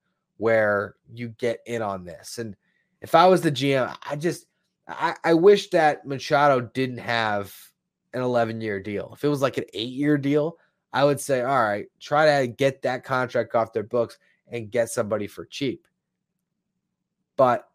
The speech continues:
I really think ultimately, even though the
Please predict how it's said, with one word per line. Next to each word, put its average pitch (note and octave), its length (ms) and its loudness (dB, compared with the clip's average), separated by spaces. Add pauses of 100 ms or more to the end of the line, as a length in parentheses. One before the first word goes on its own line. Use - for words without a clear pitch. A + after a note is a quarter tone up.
(100)
I C#3+ 80 0
really E3+ 480 4
think E3+ 340 0 (120)
ultimately, D#3+ 720 -2
even D#3+ 420 -2
though C#3+ 180 2
the B2 400 -4